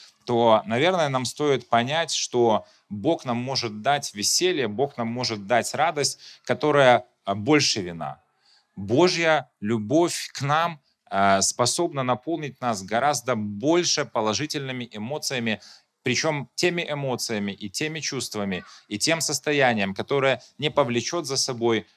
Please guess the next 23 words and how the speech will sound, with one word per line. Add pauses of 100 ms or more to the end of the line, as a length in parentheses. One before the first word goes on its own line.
(100)
каких-то
последствий
вредных,
какого-то
ущерба
для
нашего
внутреннего
человека (260)
или
ущерба
для
нашего
поведения. (720)
А,
можно
увидеть
в
этой
истории
и
то,
что,